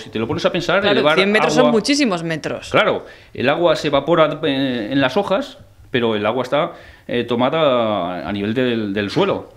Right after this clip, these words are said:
Speaker 1: De hecho, no hace mucho que se han hecho unos descubrimientos que están todavía también en desarrollo para es-, intentar explicar esta barbaridad que físicamente no parece posible, eh, con el hecho de que se ha comprobado que, em, los árboles en realidad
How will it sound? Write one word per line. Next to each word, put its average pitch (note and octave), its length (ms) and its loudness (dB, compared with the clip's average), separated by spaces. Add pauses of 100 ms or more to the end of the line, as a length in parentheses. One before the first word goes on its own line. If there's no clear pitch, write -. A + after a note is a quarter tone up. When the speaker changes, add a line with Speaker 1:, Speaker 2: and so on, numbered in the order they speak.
(140)
Speaker 1:
De A#2+ 160 0
hecho, G#3+ 320 -2 (360)
no D3+ 120 2
hace F3+ 140 0
mucho G3 440 -6
que C#3+ 280 -2
se C#3+ 120 -2
han D#3 80 -2
hecho D#3 160 -4
unos D#3 160 0
descubrimientos C#3+ 540 0
que D3 80 -8
están C#3 300 -2
todavía C3+ 260 -2
también B2+ 220 0
en B2 80 0
desarrollo C3+ 500 -2
para B2 160 -2
es-, A#2 120 -8 (100)
intentar A#2+ 480 -2
explicar D3 480 -4
esta D3 360 -2 (360)
barbaridad C3 560 0
que B2+ 180 0
físicamente C#3+ 720 0
no C#3 100 2
parece C3+ 280 0
posible, D#3 500 -2 (920)
eh, A#2 100 -2
con A#2+ 160 2
el A#2+ 100 0
hecho C#3+ 220 -2
de D#3 100 -2
que C3+ 120 -4
se C#3+ 100 2
ha C#3 40 -2
comprobado D#3 520 -2 (960)
que, C3 300 0
em, G#2+ 600 -6
los A2+ 200 -4
árboles F3 240 -2
en F3 80 -2
realidad D3+ 540 -2